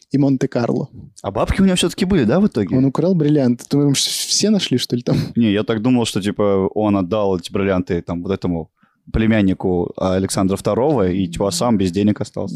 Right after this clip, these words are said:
Speaker 1: Нет, не
Speaker 2: А
Speaker 1: так.
Speaker 2: он там
Speaker 1: Ты, мы щас с ним познакомимся.
Speaker 2: комиссию такую
Speaker 1: Мы щас
Speaker 2: взял, так скажем.
Speaker 1: <laughs> мы щас с ним познакомимся поближе, все станет понятно.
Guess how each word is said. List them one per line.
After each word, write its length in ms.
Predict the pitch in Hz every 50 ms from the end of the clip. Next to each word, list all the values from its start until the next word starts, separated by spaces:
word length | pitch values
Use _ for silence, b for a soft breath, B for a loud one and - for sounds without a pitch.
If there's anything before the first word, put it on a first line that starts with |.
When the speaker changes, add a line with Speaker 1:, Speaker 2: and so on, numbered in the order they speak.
| 131
Speaker 1:
Нет, 320 | 127 127 120 120 127 - -
не 80 | 151
Speaker 2:
А 40 | 143
Speaker 1:
так. 240 | 127 123 123 117 117
Speaker 2:
он 180 | 113 113 113
там 120 | 113 113 110
Speaker 1:
Ты, 160 | 208 214 202
мы 280 | 180 208 110 190 214 226
щас 160 | - 202 -
с 60 | -
ним 120 | 208 180
познакомимся. 300 | 170 160 156 156 165 180
Speaker 2:
комиссию 400 | 190 190 170 - - 180 170 165 143
такую 220 | 156 156 - 165
Speaker 1:
Мы 40 | 156
щас 120 | 143 127 -
Speaker 2:
взял, 160 | 135 143 135
так 140 | 110 - 185
скажем. 300 | - - 123 120 117 143
Speaker 1:
<laughs> 20 | 170
мы 40 | 180
щас 180 | - 180 175
с 40 | -
ним 120 | 190 180 175
познакомимся 560 | 185 156 156 143 - - 208 165 139 - -
поближе, 380 | - 147 147 151 170 196 160 135
все 200 | 131 - - 123 123
станет 280 | - - 123 117 123 -
понятно. 400 | 120 120 120 - - - -